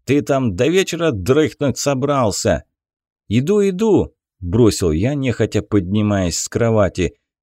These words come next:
Тело всё ещё болело, но сковывавшей меня усталости больше не было.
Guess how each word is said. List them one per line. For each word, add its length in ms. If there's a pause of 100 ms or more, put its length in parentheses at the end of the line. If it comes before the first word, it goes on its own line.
Тело 320
всё 320
ещё 340
болело, 760
но 220
сковывавшей 800
меня 340
усталости 800
больше 500
не 220
было. 320